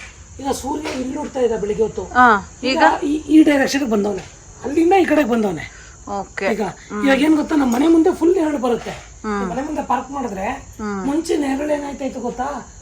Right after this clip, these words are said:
Speaker 1: ಮನೆಗೆ ಈಗ ಬಿಸಿಲು ಹಿಂಗ್ ಬರ್ತಾಯ್ತು. ಈ ಸೂರ್ಯ ಹಂಗ್ ಹೋದಾಗ, ಹಂಗ್ ಹೋದಾಗ ಏನಾಗುತ್ತೆ, ಮನೆ ನೆರಳು ಆ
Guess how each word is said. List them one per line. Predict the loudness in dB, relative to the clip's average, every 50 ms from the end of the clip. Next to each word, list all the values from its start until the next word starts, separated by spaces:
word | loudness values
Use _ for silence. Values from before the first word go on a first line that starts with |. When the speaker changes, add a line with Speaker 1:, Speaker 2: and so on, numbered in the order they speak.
| -18 -12 -8
Speaker 1:
ಮನೆಗೆ | -8 -8 -6 -8
ಈಗ | -10 -12 -10 -12 -12 -8 -6
ಬಿಸಿಲು | -6 -8 -6 -6 -6 -6
ಹಿಂಗ್ | -6 -4 -4
ಬರ್ತಾಯ್ತು. | -4 -4 -2 -2 -4 -4 -4 -6 -12 -14 -16 -20 -20 -20 -20 -20 -20 -20 -20 -20 -20 -18 -10 -8
ಈ | -8
ಸೂರ್ಯ | -6 -6 -6 -4 -4
ಹಂಗ್ | -6 -6 -8
ಹೋದಾಗ, | -6 -6 -6 -6
ಹಂಗ್ | -6 -8 -8 -6
ಹೋದಾಗ | -6 -6 -6
ಏನಾಗುತ್ತೆ, | -6 -6 -6 -8 -10 -10 -10 -8 -8 -8 -8 -8 -8 -10 -14 -18 -20 -20 -20 -18 -8 -6 -4
ಮನೆ | -2 -2 -2 -2
ನೆರಳು | -2 -2 -4 -4 -4 -2 -2 -2 -2 -2 -4 -6 -6
ಆ | -8 -8